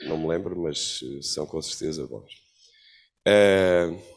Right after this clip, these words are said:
e então quem é que legitima, quem é que define, quem é que diz se é ou não arquitetura? E eles ficaram, "Quem é que será?" E eu depois comecei a explicar que o Zé Manuel Fernandes fazia,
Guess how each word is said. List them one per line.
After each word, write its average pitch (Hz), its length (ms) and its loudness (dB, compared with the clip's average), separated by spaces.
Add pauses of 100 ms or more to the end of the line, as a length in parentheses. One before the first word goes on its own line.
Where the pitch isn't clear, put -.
(280)
e 104 100 2
então 123 260 2
quem 131 220 2
é 131 160 6
que - 160 -8
legitima, 107 540 0
quem 107 160 0
é 107 120 2
que - 120 -14
define, 120 280 -2
quem 117 180 2
é 104 80 4
que - 140 -12
diz 113 220 -2 (180)
se 110 300 -2
é 104 240 2
ou 87 140 0
não 104 180 2
arquitetura? 76 800 -6
E 55 80 -16
eles 67 200 -10
ficaram, 78 500 -14
"Quem 76 120 -10
é 78 60 -8
que - 120 -14
será?" - 380 -8 (800)
E 85 80 -2
eu 90 60 2
depois - 240 -2
comecei - 280 -2
a 95 40 4
explicar 107 760 -2 (480)
que 110 300 2 (460)
o - 60 -12
Zé 82 140 2
Manuel 82 220 2
Fernandes 85 480 -4
fazia, 82 720 -2